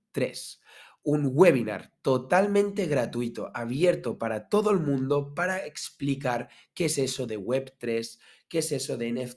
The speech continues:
Ts, daos, metaversos y cómo todo esto va a estar en un bootcamp exclusivo, intenso de Tutelus. Los tutores del Bootcamp Web tres estarán en este webinar gratuito, recuerdo,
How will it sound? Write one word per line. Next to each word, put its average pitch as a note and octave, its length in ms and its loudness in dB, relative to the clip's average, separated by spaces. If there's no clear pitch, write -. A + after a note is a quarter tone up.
Ts, A2+ 420 -4
daos, A2+ 520 2
metaversos A#2 840 2
y C3 140 -2
cómo F3 340 2
todo D3 200 6
esto C#3 300 -2
va C3 80 -2
a - 20 -2
estar B2+ 420 -8
en B2+ 200 -4
un E3+ 300 -2
bootcamp C#3+ 680 2
exclusivo, A#2+ 840 -2
intenso C3 760 -4
de A#2+ 220 -4
Tutelus. G#2 680 -8
Los A#2+ 260 -8
tutores D3+ 680 2
del G#2 180 -8
Bootcamp A#2+ 400 -4
Web F3 160 0
tres C#3+ 260 0
estarán A#2 380 -4
en G#2+ 120 -6
este G#2+ 260 -8
webinar D#3 500 2
gratuito, B2+ 720 -2
recuerdo, A2+ 600 -4